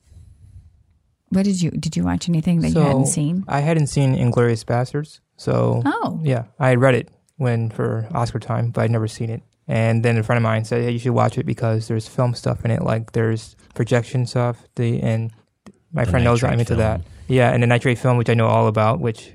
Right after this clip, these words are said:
Speaker 2: Eastman has some in the basement, <laughs> and it makes me laugh uncomfortably. But, um, yeah, so I watched that, and I liked it a lot, actually. So now that's my number one Quentin film.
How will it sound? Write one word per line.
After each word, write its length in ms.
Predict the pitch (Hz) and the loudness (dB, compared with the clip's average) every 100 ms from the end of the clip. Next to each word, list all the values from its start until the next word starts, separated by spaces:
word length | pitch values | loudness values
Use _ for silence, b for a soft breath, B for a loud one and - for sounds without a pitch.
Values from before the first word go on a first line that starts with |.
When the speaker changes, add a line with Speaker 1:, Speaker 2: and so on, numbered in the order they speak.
| - | -8
Speaker 2:
Eastman 380 | 120 - 117 117 | -6 -4 -4 -4
has 240 | 110 110 | -6 -8
some 220 | - - - | -8 -10 -8
in 100 | - | -8
the 60 | |
basement, 540 | 123 117 120 - - - B | -10 -10 -10 -10 -10 -12 B
<laughs> 120 | B - | B -2
and 160 | 131 | 2
it 60 | 156 | 2
makes 240 | 120 - | 2 0
me 120 | 151 123 | 2 2
laugh 400 | 127 127 123 - | 4 4 2 0
uncomfortably. 640 | 120 120 117 120 113 120 b b b | -4 -4 -4 -4 -4 -6 b b b
But, 180 | - 131 | 2 4
um, 440 | 120 127 123 123 - _ - | 6 4 4 0 -6 _ -6
yeah, 340 | 127 139 120 120 b b _ | 0 2 0 -4 b b _
so 200 | - 147 | 2 4
I 120 | 143 | 6
watched 240 | 143 151 | 6 4
that, 240 | 139 131 139 | 4 4 4
and 320 | 127 135 151 | 2 0 -2
I 100 | 160 | 0
liked 240 | 127 151 147 | 2 2 2
it 80 | 127 | 4
a 40 | |
lot, 260 | 135 123 175 165 | 4 2 -2 -4
actually. 260 | 127 - 117 | -4 -2 0
So 80 | |
now 160 | 127 127 | 2 4
that's 160 | 123 131 | 4 2
my 80 | |
number 180 | 123 123 | 0 2
one 180 | 123 123 | 2 0
Quentin 280 | - 135 120 | -2 -2 -2
film. 260 | 131 131 | -2 -4